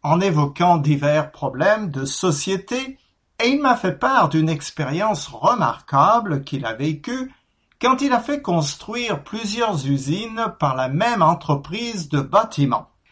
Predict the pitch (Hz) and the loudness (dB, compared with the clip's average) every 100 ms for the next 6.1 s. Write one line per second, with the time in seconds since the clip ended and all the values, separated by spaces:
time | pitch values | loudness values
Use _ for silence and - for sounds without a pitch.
0 | _ 233 277 294 - - 208 151 226 233 | _ 2 4 4 0 -4 -4 0 2 4
1 | 180 143 139 147 127 135 190 180 247 254 | 4 2 2 0 0 0 0 -2 -4 -2
2 | 196 143 - 143 - 135 113 120 117 156 | 0 -2 -2 -6 -4 -6 -6 -6 2 2
3 | 240 262 - 175 143 175 143 143 143 131 | 2 -2 -2 0 2 0 2 -2 -2 -4
4 | 131 131 117 147 156 220 240 170 143 139 | -6 -12 -2 4 6 4 2 2 2 0
5 | 131 127 127 123 160 156 196 190 254 269 | 2 4 4 0 0 2 2 0 -2 -2
6 | 269 | -4